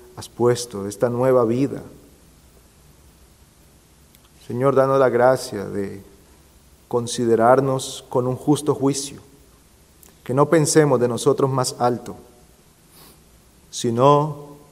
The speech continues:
que con buen juicio cada uno piense de sí mismo, y que te honremos a ti, que nos humillemos ante tus pies y que sirvamos a nuestro prójimo.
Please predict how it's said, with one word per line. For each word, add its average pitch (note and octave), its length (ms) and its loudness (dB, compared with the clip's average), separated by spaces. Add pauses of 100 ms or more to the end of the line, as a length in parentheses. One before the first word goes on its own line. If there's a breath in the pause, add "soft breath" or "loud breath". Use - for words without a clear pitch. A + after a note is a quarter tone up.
(400)
que - 120 -8
con B2 220 -2
buen D#3 220 4
juicio D3+ 540 0 (320)
cada D#3 320 4
uno D3+ 320 4
piense C#3 420 -2
de A#2 100 -2
sí A#2+ 220 -8
mismo, G2+ 380 -12 (1500 soft breath)
y A2+ 80 -8
que C#3 120 2
te C#3 140 0
honremos D#3+ 500 4
a F3 160 0
ti, G2+ 220 -4 (800)
que A#2+ 100 -4
nos B2+ 180 0
humillemos D3+ 600 6
ante D3 240 0
tus D3 220 -4
pies G2+ 340 -4
y G#2+ 60 -10
que G#2+ 120 -4
sirvamos A#2+ 640 -2
a A2+ 40 -8
nuestro G#2+ 300 -8
prójimo. F#2 500 -14